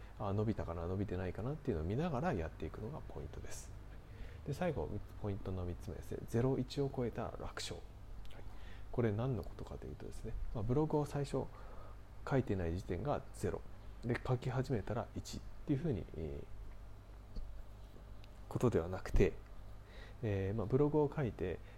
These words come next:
えー、アクセスが集まってない時点もゼロっていうふうにカウントをしていて、えー、ゼロから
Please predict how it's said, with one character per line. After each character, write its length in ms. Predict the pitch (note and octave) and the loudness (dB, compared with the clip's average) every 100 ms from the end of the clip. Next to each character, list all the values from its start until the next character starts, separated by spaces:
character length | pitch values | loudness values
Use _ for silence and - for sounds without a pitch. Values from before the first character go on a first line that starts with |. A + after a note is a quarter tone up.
| - | 2
え 480 | G#2+ F#2+ F2+ E2+ - | 4 4 4 2 0
ー、 160 | - - - - | -6 -10 -12 -6
ア 20 | - | 0
ク 60 | |
セ 80 | C#3 | 2
ス 100 | - | 4
が 160 | B2+ B2+ | 2 2
集 80 | D3+ | 0
ま 80 | |
っ 20 | D#3 | 0
て 120 | A2+ | 0
な 80 | A2+ | 2
い 80 | |
時 120 | A2+ - | 2 0
点 100 | B2+ | 0
も 140 | A2+ | 0
ゼ 120 | - A2 | 4 4
ロ 80 | |
っ 40 | - | 4
て 120 | - | -4
い 40 | |
う 20 | - | -2
ふ 40 | |
う 20 | C#3 | -2
に 100 | - - - - - - - - - | -2 -6 -8 -8 -10 -10 -12 -12 -4
カ 140 | G2+ | -2
ウ 40 | |
ン 60 | F2 | 0
ト 160 | F2 D#2+ | 2 0
を 60 | |
し 80 | - | 0
て 100 | F2 | -2
い 60 | E2+ | 2
て、 180 | A2 - - - - | 0 0 -10 -12 -4
え 380 | G#2+ F2+ F2 F2 | -2 0 0 -2
ー、 40 | - | 4
ゼ 100 | D3+ | 6
ロ 80 | B2+ | 6
か 100 | |
ら 80 | E2+ | 4